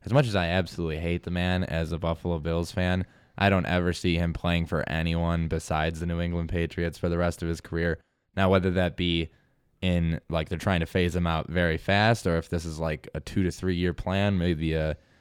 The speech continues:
rookie to develop behind him when he, and he, when he retires when he's forty-six years old, I don't know. But I just do not see him going anywhere else. May-,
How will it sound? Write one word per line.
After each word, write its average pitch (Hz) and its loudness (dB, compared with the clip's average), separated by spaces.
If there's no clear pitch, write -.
rookie 95 2
to 87 2
develop 87 2
behind 87 2
him 95 2
when 82 0
he, 80 -6
and 85 -4
he, 82 -2
when 82 -4
he 80 -2
retires 92 2
when 92 0
he's 92 0
forty-six 92 2
years 90 0
old, 90 2
I 82 0
don't 82 0
know. 90 2
But 95 2
I 101 8
just 92 0
do 92 -2
not 87 2
see 85 -4
him 80 -2
going 80 0
anywhere 78 0
else. 80 -2
May-, 107 0